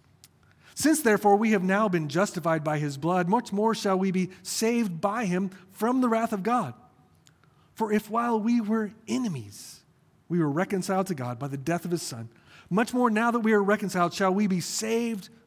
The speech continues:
by his life." You see what we're, we're, we're called? Enemies of God. That's what we were. While we were still sinners, sinners and enemies of God, we were living in opposition to him. Christ died for us. Jesus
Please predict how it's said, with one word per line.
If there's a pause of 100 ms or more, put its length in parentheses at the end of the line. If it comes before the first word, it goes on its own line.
(120)
by
his
life." (680)
You
see
what (360)
we're,
we're,
we're
called? (2000)
Enemies
of
God.
That's
what
we
were. (1000)
While
we
were
still
sinners,
sinners (140)
and
enemies
of
God,
we
were
living
in
opposition
to
him. (220)
Christ (180)
died (160)
for
us. (120)
Jesus